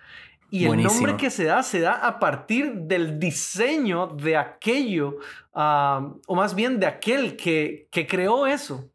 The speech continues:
Speaker 1: ¿verdad? Te llamo a ser. Y, y no es algo que circunscribe a las paredes del templo, sino es como descubrir un camino de vida. O sea,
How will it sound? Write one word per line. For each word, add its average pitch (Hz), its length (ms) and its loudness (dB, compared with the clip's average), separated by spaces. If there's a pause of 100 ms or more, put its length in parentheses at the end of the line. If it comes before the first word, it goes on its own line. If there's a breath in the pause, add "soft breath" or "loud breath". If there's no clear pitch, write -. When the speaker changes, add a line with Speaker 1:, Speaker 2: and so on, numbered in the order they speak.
(100)
Speaker 1:
¿verdad? 147 520 0 (340 loud breath)
Te 175 120 -2
llamo 214 380 2
a 175 80 0
ser. 165 480 -2 (400 loud breath)
Y, 175 580 0 (480)
y 196 120 -2
no 175 160 2
es 220 160 -2
algo 240 200 2
que 208 120 2
circunscribe 165 580 -2
a 220 60 0
las 165 140 0
paredes 147 320 0
del 131 180 -4
templo, 202 400 0
sino 156 420 0 (680 loud breath)
es 143 160 -4
como 233 240 0
descubrir 156 800 -2
un 170 180 0
camino 190 460 0
de 123 100 0
vida. 139 400 -2 (1040)
O 131 60 -14
sea, - 400 0